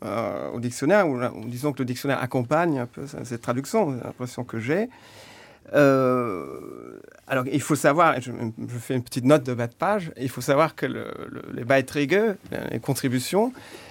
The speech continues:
est considéré, et je pense qu'à juste titre, comme le deuxième ouvrage fondamental de Heidegger. Donc,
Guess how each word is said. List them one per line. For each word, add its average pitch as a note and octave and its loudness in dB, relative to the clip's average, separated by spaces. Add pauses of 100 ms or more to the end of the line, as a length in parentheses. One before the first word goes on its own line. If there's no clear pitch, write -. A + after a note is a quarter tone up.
(160)
est C3 4
considéré, D3+ 4
et D3+ 4
je B2 -2
pense B2+ -2
qu'à B2+ 0
juste B2 -4
titre, G3+ -2
comme B2+ 0
le C3 2
deuxième D3+ 6
ouvrage D#3+ 2
fondamental E3+ 4
de C#3 2
Heidegger. A2+ -2
Donc, A#2+ -4